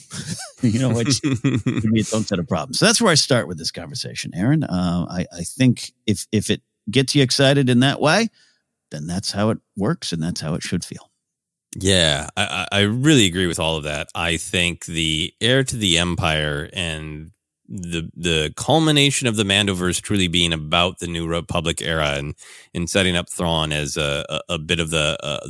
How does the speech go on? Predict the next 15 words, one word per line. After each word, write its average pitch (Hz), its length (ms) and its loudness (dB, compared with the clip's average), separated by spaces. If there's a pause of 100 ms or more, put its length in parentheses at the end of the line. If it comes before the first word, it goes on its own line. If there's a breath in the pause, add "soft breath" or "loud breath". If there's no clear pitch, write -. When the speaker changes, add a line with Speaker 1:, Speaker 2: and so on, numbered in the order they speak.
Speaker 2:
the 80 100 -2
big 87 280 2
bad 85 380 2 (240)
of 87 400 -2
the 80 460 2
Speaker 1:
Mm-hmm. 95 60 -2
Speaker 2:
era, 76 340 0 (640)
one 85 540 -4
would 82 140 0
assume. 87 440 -2 (400 loud breath)
I, 87 200 0
I 82 340 0
don't 80 280 -4
think 82 180 -4
he's, 78 400 -4